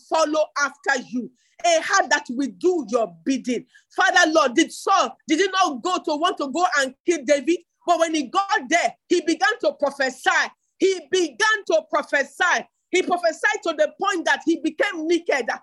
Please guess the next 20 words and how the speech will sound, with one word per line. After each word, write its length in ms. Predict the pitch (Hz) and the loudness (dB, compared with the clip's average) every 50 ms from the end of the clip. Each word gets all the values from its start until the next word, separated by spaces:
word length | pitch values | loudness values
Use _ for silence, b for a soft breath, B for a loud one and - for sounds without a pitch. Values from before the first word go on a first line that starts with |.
| _ _ _ _ _ | _ _ _ _ _
Father, 380 | - 381 392 370 381 381 370 311 | 0 0 0 2 0 0 0 0
we 120 | 302 302 | 0 0
ask, 200 | 339 349 - - 202 190 | 0 0 -2 -4 -6 -2
do 140 | - 392 440 440 | 0 0 0 0
it 140 | 403 - - - 320 | -2 -4 -2 -2 -2
again 320 | 302 247 196 339 349 359 349 - | -2 0 0 0 0 0 -2 -6
in 120 | 302 277 277 | -4 -2 0
our 280 | 269 269 262 240 240 - _ - - | 0 0 0 -2 -4 -8 _ -4 -2
time, 240 | 320 302 262 233 | 0 0 0 -2
Lord. 240 | 240 262 254 220 208 226 214 _ _ _ _ - | -2 -2 -2 -2 -4 -6 -10 _ _ _ _ -4
We 320 | 247 381 370 311 247 190 - | -2 0 0 -2 -4 -4 -2
bring 220 | - 403 453 453 - - - - 381 392 | -2 0 0 -2 -4 -4 -2 -2 0 0
every 260 | 381 311 359 403 381 - | 0 0 -2 -4 -2 0
I-, 420 | 311 311 311 302 - 339 359 370 359 | -2 -2 -2 -2 -2 -2 -2 0 0
inec 180 | 359 359 359 349 - | 0 -2 -2 -2 -2
official, 600 | 302 269 240 - - 311 302 302 - 285 247 226 | -4 -4 -4 -4 -4 -6 -4 -2 -4 -4 -4 -2
Lord, 260 | 226 269 254 240 233 | -4 -4 -4 -4 -4
on 640 | 254 254 - _ _ _ _ _ - 370 370 359 359 | -6 -8 -8 _ _ _ _ _ -2 0 0 0 0
that 500 | 330 311 269 370 392 - - - 233 208 | -2 -2 0 0 0 0 -2 -6 -10 -4
day, 180 | 190 359 349 | 0 0 0